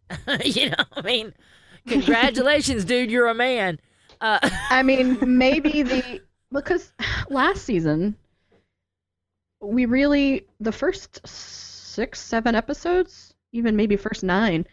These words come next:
Speaker 2: was a real huge setup for Wayward. And then when Wayward didn't happen, it kind of felt like the whole season fell apart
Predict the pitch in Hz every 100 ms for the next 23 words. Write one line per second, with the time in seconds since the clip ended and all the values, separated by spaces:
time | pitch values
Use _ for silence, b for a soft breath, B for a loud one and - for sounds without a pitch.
0 | b b b - - _ _ _ 247 247
1 | 226 269 262 208 220 254 294 262 202 -
2 | 262 240 - 185 214 254 285 160 147 -
3 | - _ 208 214 208 208 214 220 254 220
4 | 208 196 175 240 269 202 160 - 247 294
5 | - 214 180 175 - 180 - 208 202 226
6 | 226 240 247 202 208 196 - 196 311